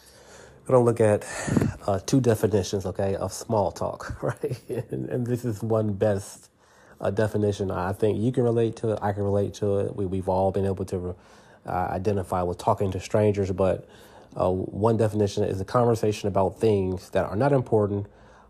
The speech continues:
often between people who don't know each other well. All right, so that's the key. Right? That, that's perfect. What I, what I'm trying to hit at, uh, talk about is just,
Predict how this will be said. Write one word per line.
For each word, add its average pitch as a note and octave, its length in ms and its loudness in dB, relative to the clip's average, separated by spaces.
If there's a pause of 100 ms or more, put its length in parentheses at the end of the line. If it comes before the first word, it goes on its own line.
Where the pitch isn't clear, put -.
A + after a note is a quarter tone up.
often A2+ 300 2
between G#2+ 320 0
people G#2 280 0
who G2+ 160 -2
don't G2 260 2
know G2 200 0
each F2 160 -6
other F2+ 320 -4 (160)
well. F#2 720 0
All G2 80 -6
right, G2 100 -4
so G#2+ 80 -2
that's C3 180 0
the G#2 100 -8
key. A2 400 -8
Right? G#2+ 260 -10
That, G#2+ 200 -8
that's - 320 -6 (160)
perfect. - 640 -4 (540)
What A2+ 240 2
I, A#2 60 6 (180)
what G#2+ 180 2
I'm G#2+ 100 2
trying G#2 160 0
to G2 40 -2
hit G#2 180 0
at, G2 300 -2
uh, G2+ 100 -6
talk G#2 160 -2
about F#2+ 320 -4
is G2+ 140 -8
just, G2+ 240 -2